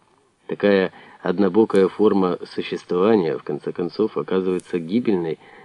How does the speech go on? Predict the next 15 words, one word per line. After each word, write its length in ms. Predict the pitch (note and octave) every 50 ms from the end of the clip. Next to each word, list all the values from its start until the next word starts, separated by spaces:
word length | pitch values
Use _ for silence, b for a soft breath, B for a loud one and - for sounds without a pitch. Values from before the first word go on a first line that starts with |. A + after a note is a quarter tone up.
| B B _
для 260 | - E2 E2+ F#2 F#2
обеих 380 | F2+ E2 D#2+ F2+ E2+ D#2+ D2+ -
сторон. 480 | - - - F#2+ F#2 E2 D2+ - - - _ _ _ _ _ - -
Смерть 440 | - F2 G2 G#2 G#2 F#2+ - - - -
хозяина 560 | - F2 D#2+ D2+ F#2 G2+ A#2 A#2+ G#2+ F#2 E2
неизбежно 580 | D2+ D2+ D2+ E2+ F2 F2 E2+ A2 A2 G2+ G#2 F#2+
приводит 420 | - E2+ F2 F2 F#2+ G#2 G2 -
к 40 | -
смерти 560 | - - - F2+ F2+ F#2 - - - A2+ G#2+ b b b b b b _
паразита, 600 | - G2 G#2 A2+ A#2 A2 A#2+ C3+ A2 - - -
который 400 | - - - - C#2+ D2+ D#2 D#2
и 40 | D#2+
убил 380 | E2 E2 D#2+ E2 A2 B2+ B2 -
своего 320 | - - D2+ D2 - -
хозяина. 480 | - - D#2+ D2+ D2+ - - - G1+